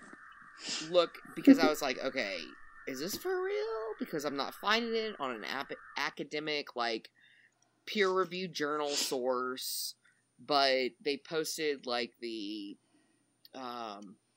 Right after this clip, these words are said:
original, you know, P D F scan documents of the Shell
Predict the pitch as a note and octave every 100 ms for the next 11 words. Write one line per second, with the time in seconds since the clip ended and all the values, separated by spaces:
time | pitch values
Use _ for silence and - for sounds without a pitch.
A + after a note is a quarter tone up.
0 | _ C3 D3+ D3+ C#3+ C3+ B2 A#2+ _ D3
1 | A#2+ A2+ A2+ _ _ - D3 B2+ A#2+ A#2+
2 | _ _ - - C#3 B2+ A#2+ A#2 A2+ -
3 | A2 A2 G#2 - - - - - _ -
4 | C#3 C3 B2+ - - C#3+ - E3 D3+ C#3